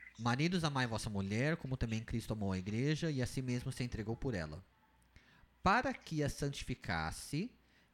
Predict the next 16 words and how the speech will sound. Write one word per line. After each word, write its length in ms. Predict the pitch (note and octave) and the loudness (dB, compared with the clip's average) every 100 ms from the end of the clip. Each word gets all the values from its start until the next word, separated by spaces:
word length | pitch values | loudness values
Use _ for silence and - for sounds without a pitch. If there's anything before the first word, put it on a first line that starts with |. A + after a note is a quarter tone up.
| - - | -8 0
tendo-a 360 | F3 G#3 G3 | 2 4 2
purificado 840 | - - G#3+ G#3+ D#3+ - A#2+ A2 B2+ | 2 0 2 0 -2 -2 0 0 0
por 180 | D3 C3+ | 0 2
meio 180 | B2+ C3 | 0 0
da 120 | C#3 | 0
lavagem 460 | C#3 A#2+ G#2+ B2 | 0 2 0 0
de 220 | A#2+ B2 G#2 | -4 -2 0
água 220 | F#2+ G#2+ | 0 0
pela 260 | B2 B2 | 0 -2
palavra." 760 | - C#3+ C#3 A#2 C#3+ C3+ F#2+ - - - - | 0 -2 0 2 2 0 -6 -12 -18 -16 -4
Esse 260 | G3+ A3+ | -4 -2
eu 80 | A3+ | -6
acho 140 | F#3 F#3+ | -6 -8
um 40 | |
ponto 220 | F3+ F3 | -8 -8
legal. 380 | E3 B2+ F#2 | -6 -6 -8